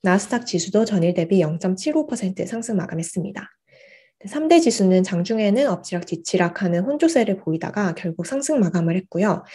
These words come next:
어, 삼 대 지수, 삼 대 지수는 삼 거래일 연속 상승했습니다. 네, 업종별로는 에너지주와 금융주의 상승이 두드러졌습니다. 에너지 관련 업종이 삼점오 퍼센트 이상 이제 급등을 했고요.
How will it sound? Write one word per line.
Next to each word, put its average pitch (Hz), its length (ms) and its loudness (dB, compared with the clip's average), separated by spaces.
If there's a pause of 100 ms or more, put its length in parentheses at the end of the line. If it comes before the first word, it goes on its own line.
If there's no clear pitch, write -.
(340)
어, 165 120 -6
삼 226 180 -4
대 254 100 8
지수, 214 420 0 (760)
삼 247 160 -6
대 240 120 0
지수는 190 380 -2
삼 311 200 -6
거래일 285 440 4
연속 165 360 -4
상승했습니다. 254 760 -4 (200)
네, - 80 2
업종별로는 254 760 8
에너지주와 208 1040 2
금융주의 208 600 0
상승이 233 500 -4
두드러졌습니다. 180 960 -6 (500)
에너지 247 380 6
관련 180 400 4
업종이 165 680 -2
삼점오 277 680 2
퍼센트 214 380 2
이상 - 460 -4
이제 - 240 -8
급등을 175 380 2
했고요. 170 460 -2